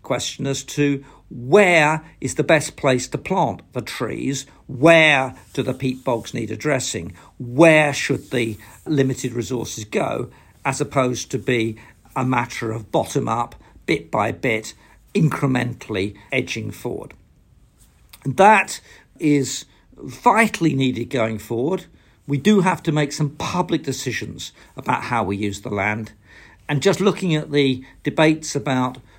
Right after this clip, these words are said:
foresting quite a lot of the, uh, land in Wales,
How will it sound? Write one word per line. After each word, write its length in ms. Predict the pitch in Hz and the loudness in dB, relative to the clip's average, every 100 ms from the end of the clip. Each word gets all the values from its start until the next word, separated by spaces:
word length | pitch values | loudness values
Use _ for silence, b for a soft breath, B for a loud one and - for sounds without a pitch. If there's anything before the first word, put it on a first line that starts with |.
| b | b
foresting 640 | - 147 143 - 143 131 | 2 2 4 0 -2 -4
quite 380 | - - 135 - | -6 -4 -2 0
a 60 | |
lot 440 | 139 190 82 - - b b b b | 2 2 2 -4 -18 b b b b
of 360 | 131 120 107 - | -2 -2 -8 -4
the, 380 | 135 117 117 117 | -2 0 -2 -4
uh, 220 | 117 110 B B | -4 -6 B B
land 460 | 143 143 131 131 120 | 0 2 2 0 -4
in 300 | 113 117 131 | -4 -6 0
Wales, 640 | 160 190 117 - 175 - | 2 2 0 -4 -8 -12